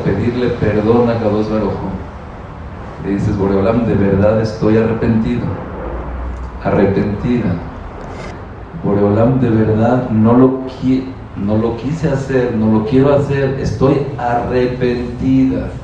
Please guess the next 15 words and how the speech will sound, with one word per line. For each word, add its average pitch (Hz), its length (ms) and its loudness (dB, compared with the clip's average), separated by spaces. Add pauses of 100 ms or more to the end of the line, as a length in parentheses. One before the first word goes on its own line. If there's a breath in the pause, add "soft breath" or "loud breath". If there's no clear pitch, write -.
(1500)
¿Te 95 80 2
gustaría 113 560 4
que 131 100 2
en 110 80 0
ese 113 180 0
momento 110 460 2
Boreolam 101 480 4
te 110 100 0
diga, 107 420 2 (920)
"Te - 140 0
quiero 113 380 0
perdonar, 107 720 2 (760)
pero 95 200 -2
no 107 200 0
puedo"? 104 540 0